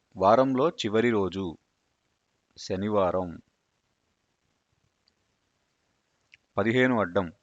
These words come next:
దేవనర్తకి, రంభ. పది అడ్డం, కాకి, వాయసం.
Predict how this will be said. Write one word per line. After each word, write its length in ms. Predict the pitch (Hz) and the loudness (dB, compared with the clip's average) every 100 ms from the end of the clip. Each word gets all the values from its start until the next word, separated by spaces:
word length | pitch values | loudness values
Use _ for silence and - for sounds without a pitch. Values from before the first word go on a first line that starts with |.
| _ _ - | _ _ -16
దేవనర్తకి, 920 | 92 101 113 120 92 - 92 92 85 - _ _ _ _ _ - | -4 0 2 2 -2 -4 -8 -8 -12 -14 _ _ _ _ _ -10
రంభ. 320 | 87 90 92 92 85 - _ _ _ _ _ _ _ _ _ _ _ _ _ _ _ _ _ _ _ _ _ _ 110 | -6 -6 -2 -2 -2 -4 _ _ _ _ _ _ _ _ _ _ _ _ _ _ _ _ _ _ _ _ _ _ -2
పది 200 | 107 120 | 2 4
అడ్డం, 380 | 98 107 92 - _ | 4 0 -2 -8 _
కాకి, 520 | - 92 92 107 87 78 _ _ _ _ _ _ 101 82 | -2 0 0 -4 -10 -12 _ _ _ _ _ _ -14 -2
వాయసం. 680 | 87 95 92 - 90 78 | 2 2 0 -4 -6 -8